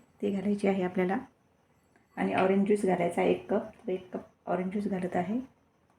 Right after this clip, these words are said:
आणि छान आपल्याला दोन तासासाठी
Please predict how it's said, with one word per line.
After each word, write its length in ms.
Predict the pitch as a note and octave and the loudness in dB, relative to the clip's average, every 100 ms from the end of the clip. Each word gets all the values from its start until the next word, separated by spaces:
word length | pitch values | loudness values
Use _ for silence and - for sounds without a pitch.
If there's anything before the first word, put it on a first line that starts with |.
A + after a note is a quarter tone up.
| _ - - _ _ _ _ _ _ _ _ _ - - - - - - - _ - | _ -20 -20 _ _ _ _ _ _ _ _ _ -16 -14 -12 -14 -14 -20 -20 _ -6
आणि 140 | - F#3 - | -4 -2 2
छान 160 | G#3 | 4
आपल्याला 340 | G#3 G#3 G3+ F#3 | 6 4 4 6
दोन 200 | F#3 F#3 | 4 4
तासासाठी 480 | F#3+ G3 G3+ F#3 G3 | 2 2 0 0 2